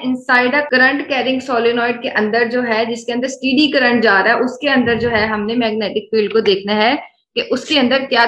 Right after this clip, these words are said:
तब्दीली आएगी। कब, कब हम उस तब्दीली को देखेंगे? If, अगर the length of the solenoid is double, अगर solenoid की length को double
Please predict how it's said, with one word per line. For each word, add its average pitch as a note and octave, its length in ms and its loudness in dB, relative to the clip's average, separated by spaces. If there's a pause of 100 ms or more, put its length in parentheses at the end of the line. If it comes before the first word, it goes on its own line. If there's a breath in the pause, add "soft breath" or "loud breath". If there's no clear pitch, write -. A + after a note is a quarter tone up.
तब्दीली A3 400 -2
आएगी। F#3 380 -8 (320)
कब, C#4+ 200 2 (380)
कब D4 200 4
हम E4 160 0
उस E4 180 -2
तब्दीली D4 300 0
को D#4 120 -2
देखेंगे? C#4+ 380 0 (160)
If, E4+ 100 -2 (180)
अगर A3 360 2
the A3+ 100 2
length A#3+ 380 0
of D4 160 -2
the C#4+ 100 -2
solenoid A#3 560 -2
is A3+ 160 -4
double, G3 260 0 (140)
अगर C#4 240 0
solenoid B3 640 -2
की B3 80 -4
length G3+ 360 -2
को C4 140 -2
double F3+ 280 -2